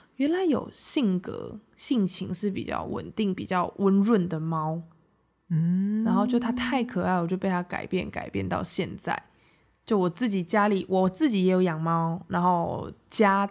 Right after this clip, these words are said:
Speaker 1: 里也有养狗，所以我就是 half half 都很喜欢。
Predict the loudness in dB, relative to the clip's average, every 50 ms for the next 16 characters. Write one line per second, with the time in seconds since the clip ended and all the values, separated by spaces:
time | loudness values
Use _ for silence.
0 | -6 _ -8 -8 -8 -8 -10 -8 -6 -4 -2 0 -2 -2 -4 -6 -10 -10 -14 -10
1 | -10 -10 -10 -10 -16 -20 _ -10 -6 -4 -2 -2 0 -2 -2 -2 -2 -4 -6 -8
2 | -8 -6 -4 -4 -4 -6 -6 -6 -6 -6 -6 -8 -10 -10 -10 -10 -10 -12 -10 -8
3 | -8 -8 -8 -10 -16 -18 -16 -16